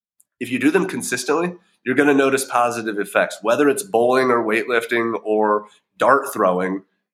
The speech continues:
you're going to notice positive effects by just doing something consistently.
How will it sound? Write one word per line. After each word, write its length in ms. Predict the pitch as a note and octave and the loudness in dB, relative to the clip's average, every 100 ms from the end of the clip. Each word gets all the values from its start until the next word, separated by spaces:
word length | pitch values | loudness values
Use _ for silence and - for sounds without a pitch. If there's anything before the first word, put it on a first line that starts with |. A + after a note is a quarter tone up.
| _ | _
you're 280 | A2 C3+ C3 | -2 0 2
going 440 | C3+ C3+ C3+ C3 | 4 4 4 0
to 140 | C3+ | -2
notice 680 | A2 A#2 B2 A#2 G#2 - - _ _ - | 0 0 0 0 -2 -6 -14 _ _ -2
positive 480 | B2 A#2+ A2+ A2 G#2 | 2 2 -2 -4 -4
effects 320 | - E3 - | 0 -2 0
by 120 | A#2 | -2
just 280 | A2+ A2+ - | -2 -8 -6
doing 260 | A2+ A#2 | -2 -2
something 580 | G#2+ - A2 G#2+ A#2 G2+ | -2 0 0 0 -2 -4
consistently. 760 | - F#2 F2+ G#2+ G#2 G#2+ C3+ | -4 -8 -4 -4 -4 0 0